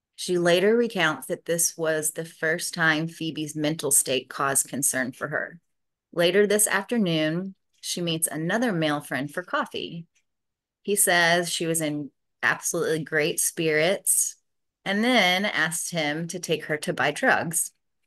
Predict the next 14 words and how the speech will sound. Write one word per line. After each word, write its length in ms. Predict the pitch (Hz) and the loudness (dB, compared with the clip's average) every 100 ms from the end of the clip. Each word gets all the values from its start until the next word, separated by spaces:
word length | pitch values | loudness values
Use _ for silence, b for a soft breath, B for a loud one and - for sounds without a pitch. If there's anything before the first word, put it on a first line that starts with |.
| _ | _
When 1000 | - 170 175 175 175 170 170 170 165 170 - | -4 2 4 4 4 4 4 4 2 -2 -8
she 340 | - - 170 | -10 -8 -6
took 220 | 175 190 - | -6 -6 -4
some 180 | 220 | -2
ecstasy, 960 | - 175 - - 156 - 123 135 180 226 _ _ _ _ _ _ _ _ | -2 -2 -2 -2 2 2 2 0 -2 -4 _ _ _ _ _ _ _ _
she 200 | - 180 | -6 -2
started 340 | 170 151 160 165 | 0 4 4 4
to 80 | |
have 540 | 151 165 151 147 143 139 156 | 0 2 2 4 2 0 -2
intense 640 | 156 151 220 220 220 - | -2 0 2 2 0 -4
and 240 | - 160 147 | -4 -6 -2
violent 380 | 156 170 180 160 | 0 0 -4 -4
mood 300 | 160 160 - | -4 -4 -6
swings. 680 | - 107 95 165 - - | -6 -10 -10 -8 -8 -8